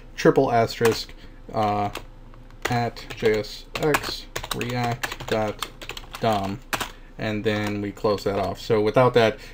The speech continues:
uh, it doesn't know where, where our code is or something like that. It's needed for the transformation. Uh, so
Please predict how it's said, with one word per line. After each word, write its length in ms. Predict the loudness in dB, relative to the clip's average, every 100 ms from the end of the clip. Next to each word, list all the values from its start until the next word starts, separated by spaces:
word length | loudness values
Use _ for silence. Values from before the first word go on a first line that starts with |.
| -4
uh, 260 | 0 2 2
it 120 | 4
doesn't 240 | 6 6 4
know 120 | 0
where, 380 | 0 2 2 0
where 300 | 2 2 2
our 120 | -2
code 340 | 0 2 2
is 240 | 0 -2 -4
or 140 | -8
something 340 | 0 2 2 -2
like 160 | -4 -4
that. 200 | -6 -4
It's 220 | 0 4
needed 340 | 10 10 8 4
for 160 | 2
the 100 | 2
transformation. 880 | 2 0 0 -2 -2 -2 -2 -2 -2 -8 -14 -14 -8
Uh, 280 | 0 2 2
so 640 | 0 2 8 10 12 10